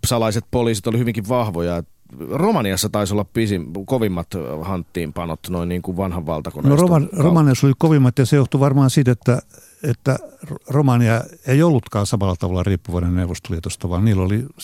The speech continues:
Speaker 2: niillä oli kiista Neuvostoliiton ja Romanian välillä, ja Romanialla oli sitten se oma, ö, oma järjestysvalta ja väkivalta ja salainen poliisi.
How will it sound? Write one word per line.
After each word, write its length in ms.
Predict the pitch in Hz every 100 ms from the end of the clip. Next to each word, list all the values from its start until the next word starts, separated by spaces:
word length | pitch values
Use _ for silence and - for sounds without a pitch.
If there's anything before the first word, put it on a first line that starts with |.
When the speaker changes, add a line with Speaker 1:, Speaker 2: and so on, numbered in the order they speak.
| - -
Speaker 2:
niillä 180 | 117 98
oli 80 | 101 143 131 123 _ 151 -
kiista 480 | 147 139 - - 113
Neuvostoliiton 480 | 120 104 113 104 110
ja 40 |
Romanian 300 | 113 110 101
välillä, 200 | 101 98
ja 40 |
Romanialla 440 | 101 104 98 95 98
oli 80 | 95
sitten 180 | - -
se 100 | 123
oma, 400 | 120 104 90 - _ _ _ _ _ _ _ _ _ _ _ - -
ö, 340 | 92 95 120
oma 320 | 127 110 104 90 _ _ _ _ _ _ _ - 151 123
järjestysvalta 760 | 104 92 - - - 98 -
ja 120 | 95
väkivalta 480 | 90 - 92 85 87
ja 80 | 87
salainen 400 | - 87 85 85
poliisi. 460 | - 87 90 92